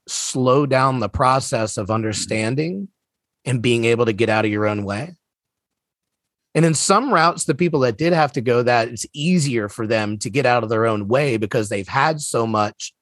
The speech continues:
Speaker 1: so many hurdles and so many roadblocks that <laughs> them being in their way is not an option.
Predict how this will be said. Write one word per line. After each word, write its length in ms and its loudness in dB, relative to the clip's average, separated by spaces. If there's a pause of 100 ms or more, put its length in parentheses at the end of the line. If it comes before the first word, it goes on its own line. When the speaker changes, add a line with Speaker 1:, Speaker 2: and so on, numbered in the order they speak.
(520)
Speaker 1:
so 280 0
many 220 2
hurdles 440 0
and 120 -8
so 200 0
many 200 -2
roadblocks 680 0 (580)
that 460 -2 (440)
<laughs> 400 -20
them 560 2
being 320 2
in 120 0
their 180 2
way 240 0
is 180 -4
not 200 2
an 80 -2
option. 520 -2